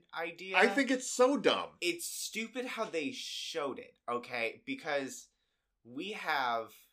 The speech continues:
Speaker 1: first off, if you're moving planets and there's already life there.
Speaker 2: You only have to take us.
Speaker 1: Really? I mean,
Speaker 2: I mean,
Speaker 1: yeah, you, we could take dogs.
Speaker 2: I mean,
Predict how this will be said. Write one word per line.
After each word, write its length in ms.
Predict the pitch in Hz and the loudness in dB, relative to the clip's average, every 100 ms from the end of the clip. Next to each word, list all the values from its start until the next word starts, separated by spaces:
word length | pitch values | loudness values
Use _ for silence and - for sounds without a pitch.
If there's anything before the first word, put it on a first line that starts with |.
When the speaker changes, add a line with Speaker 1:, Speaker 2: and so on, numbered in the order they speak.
| _ _ | _ _
Speaker 1:
first 340 | - 180 165 120 | -6 -4 -4 -2
off, 220 | 101 95 - | -2 -4 -12
if 220 | 123 123 | -14 -8
you're 200 | 160 180 | -6 -6
moving 460 | 135 151 151 156 143 | -6 -6 -4 -8 -10
planets 840 | - 123 110 87 - - - - _ _ _ _ _ _ _ - | -8 -6 -6 -8 -18 -16 -16 -18 _ _ _ _ _ _ _ -8
and 140 | 127 | -6
there's 140 | 131 - | -4 -2
already 360 | 151 151 156 | 0 0 0
life 340 | 131 110 98 - | 0 0 -2 -10
there. 240 | 90 - - | -10 -10 -2
Speaker 2:
You 160 | 165 160 | 2 4
only 180 | 151 131 | 4 4
have 140 | 120 | 4
to 80 | 110 | -2
take 540 | - 98 90 - - _ _ _ _ _ _ _ _ _ _ _ _ _ _ _ _ _ _ _ _ _ _ - | 2 2 0 -10 -20 _ _ _ _ _ _ _ _ _ _ _ _ _ _ _ _ _ _ _ _ _ _ -4
us. 440 | 107 80 - - - _ _ _ _ _ _ _ - | -4 -4 -12 -16 -20 _ _ _ _ _ _ _ -10
Speaker 1:
Really? 520 | 220 269 151 107 101 - | -4 0 0 -2 -6 -6
I 120 | 165 | -6
mean, 180 | 165 143 | -2 2
Speaker 2:
I 20 | |
mean, 180 | 139 117 | 4 4
Speaker 1:
yeah, 260 | 107 - - - | 2 -2 -8 -14
you, 480 | 135 160 156 143 - _ _ _ | -8 -6 -6 -8 -12 _ _ _
we 80 | 247 | -6
could 140 | 233 - | -6 -2
take 260 | 185 - | -4 -4
dogs. 420 | 113 98 110 95 | -4 -2 -2 2
Speaker 2:
I 80 | 170 | 4
mean, 460 | 185 175 170 165 | 6 6 4 2